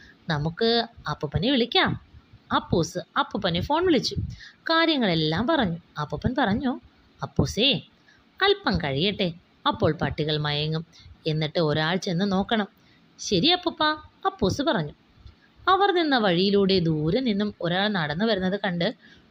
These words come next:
ടുട്ടു അടുത്തുള്ള മരത്തിന്റെ മുകളിൽ കയറി. കുരുവികൾ പറന്ന് മരച്ചില്ലയിലിരുന്നു.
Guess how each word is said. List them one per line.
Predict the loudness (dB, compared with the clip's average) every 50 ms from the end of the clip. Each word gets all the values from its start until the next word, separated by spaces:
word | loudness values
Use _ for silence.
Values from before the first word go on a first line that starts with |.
| -2 0
ടുട്ടു | 0 2 4 2 2 2 2 -2 -4
അടുത്തുള്ള | -4 -4 -2 0 2 2 2 4
മരത്തിന്റെ | 4 2 0 0 0 0 0 0
മുകളിൽ | 0 0 2 2 0 2
കയറി. | 2 2 2 2 2 -2 -4 -10 _ _ _ _ -20 -20 _ _ _ -2
കുരുവികൾ | 0 2 2 2 2 0 0 0 0 0
പറന്ന് | -2 -2 -2 0 0 0 0 0 0 -4 _ _ _ -4
മരച്ചില്ലയിലിരുന്നു. | -2 -2 0 -2 -2 -2 -2 0 2 2 2 4 4 2 2 0 -4